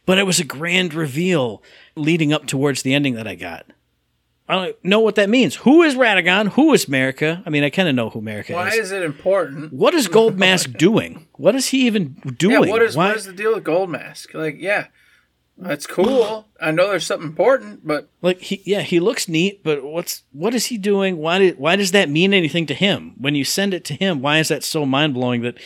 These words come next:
Speaker 1: his finger stops and the brother's real sad? Whatever. Uh, like I said, there's a good narrative there. It's not presented in any way that I could appreciate. So I'm gonna go with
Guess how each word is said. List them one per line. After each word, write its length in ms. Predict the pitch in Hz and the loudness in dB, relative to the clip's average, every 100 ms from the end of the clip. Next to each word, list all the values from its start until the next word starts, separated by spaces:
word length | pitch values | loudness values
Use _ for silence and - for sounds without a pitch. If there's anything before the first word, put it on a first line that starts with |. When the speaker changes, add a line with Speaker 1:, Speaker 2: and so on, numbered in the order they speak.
| - | -20
Speaker 1:
his 200 | _ 139 | _ -6
finger 300 | - 165 139 | -2 -2 -2
stops 420 | 117 - 127 113 - | -6 -4 -4 -4 -8
and 160 | 120 | -8
the 40 | 110 | -6
brother's 480 | 131 131 113 113 | -2 -2 -2 -10
real 160 | 117 110 | -12 -10
sad? 340 | - 123 104 - _ _ _ _ _ | -8 -8 -10 -16 _ _ _ _ _
Whatever. 520 | 131 147 127 90 78 _ _ | -8 -4 -4 -4 -14 _ _
Uh, 80 | 117 | -10
like 180 | 127 151 | -2 0
I 40 | |
said, 300 | 139 120 - - _ _ _ | 0 -4 -8 -20 _ _ _
there's 140 | 127 | -10
a 40 | 120 | -2
good 180 | 170 165 | -2 0
narrative 320 | 180 170 135 | 0 0 0
there. 320 | 156 165 170 _ _ _ _ _ | 0 0 -2 _ _ _ _ _
It's 220 | 123 135 | -6 -2
not 160 | 160 147 | -2 -2
presented 400 | 143 139 139 123 | -2 2 0 0
in 120 | 117 | -2
any 180 | 123 131 | 0 0
way 180 | 127 131 | 0 -2
that 120 | 113 | -2
I 120 | 117 | -4
could 120 | - | -4
appreciate. 680 | 107 123 127 - 127 123 123 _ _ _ _ | -10 -4 -4 -2 -2 -2 -4 _ _ _ _
So 120 | - | -4
I'm 100 | 156 | -2
gonna 160 | 233 233 | 0 -2
go 220 | 165 180 | 2 2
with 360 | 175 165 160 | 4 4 2